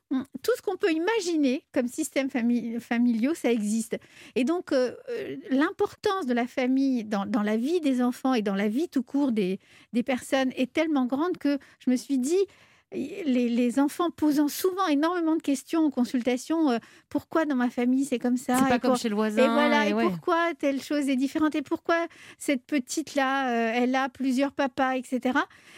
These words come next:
Speaker 1: Que, euh, on, je me suis dit, « Il faut, il faut mettre ces, ces questions
Speaker 2: Mm.
Speaker 1: et puis ce, ce que l'on sait, euh, des familles et de leur importance au service de tous les enfants et des adolescents. »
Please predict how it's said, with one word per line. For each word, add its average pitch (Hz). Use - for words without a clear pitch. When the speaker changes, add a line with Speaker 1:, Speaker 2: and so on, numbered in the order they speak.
Speaker 1:
Que, 349
euh, 254
on, 254
je 240
me 277
suis 285
dit, « 359
Il 311
faut, -
il 269
faut 330
mettre 330
ces, -
ces 269
questions 320
Speaker 2:
Mm. 196
Speaker 1:
et 233
puis 349
ce, 254
ce -
que 262
l'on 214
sait, -
euh, 233
des 233
familles 240
et 233
de 233
leur 240
importance 240
au 254
service 254
de 240
tous 294
les 254
enfants 233
et 240
des 214
adolescents. » 196